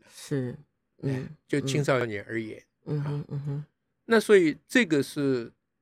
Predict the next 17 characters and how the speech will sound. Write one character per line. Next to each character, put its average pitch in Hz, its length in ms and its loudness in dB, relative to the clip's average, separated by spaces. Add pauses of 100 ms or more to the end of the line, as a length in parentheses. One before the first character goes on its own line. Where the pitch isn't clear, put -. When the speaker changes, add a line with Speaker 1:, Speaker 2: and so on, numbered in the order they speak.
(480)
Speaker 1:
反 123 320 4
映 180 240 2
了 117 140 2
我 110 240 -6
们 104 240 -14
的 113 340 -4 (140)
政-， 160 220 6
施 - 320 -6
政 151 260 4
当 135 320 4
局， - 480 -20
啊， - 220 -20
Speaker 2:
嗯 151 180 4
哼。 147 300 -2 (280)
Speaker 1:
他 214 160 -2
们 160 280 0 (100)
有 156 320 2